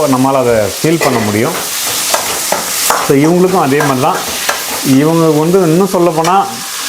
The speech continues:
ம், நிறைய விஷயங்கள் வந்து அவங்களால உணர முடியும். So அதுதான் வந்து ஒரு நான் பார்த்த வரைக்கும் நிறைய நெகட்டிவ் எனர்ஜியா இருந்தாலும் சரி, பாசிட்டிவ் எனர்ஜியா இருந்தாலும் சரி,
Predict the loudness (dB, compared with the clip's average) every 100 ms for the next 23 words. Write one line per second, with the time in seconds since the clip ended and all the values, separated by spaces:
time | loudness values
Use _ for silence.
0 | -6 -6 -6 -2 2 2 2 2 2 2
1 | 2 2 2 0 2 2 2 2 2 2
2 | 4 4 4 2 2 2 2 2 2 2
3 | 2 2 2 0 0 -2 -6 -8 -8 -6
4 | -6 -6 -6 -6 -4 -2 0 2 2 2
5 | 2 2 2 4 4 4 2 4 2 2
6 | 0 0 0 0 0 -2 0 0 0 0
7 | -2 -2 -2 0 2 2 0 0 0 2
8 | 2 2 0 0 2 2 2 2 2 2
9 | 0 2 2 2 2 0 0 -2 0 0
10 | 2 0 2 0 0 -2 -2 -2